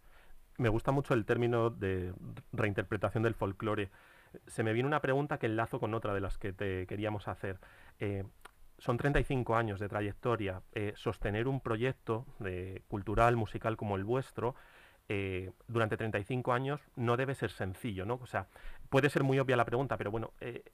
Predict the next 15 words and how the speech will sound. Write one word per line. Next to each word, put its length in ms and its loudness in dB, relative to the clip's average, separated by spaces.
¿cuál 180 4
es 140 -2
la 140 6
clave 260 2
para, 320 4
para 400 6
sostenerlo, 920 2
para 320 4
evolucionarlo, 800 2
para, 280 2
para 160 2
mantenerlo 460 4
durante 320 2
tantos 300 -2
años? 280 -2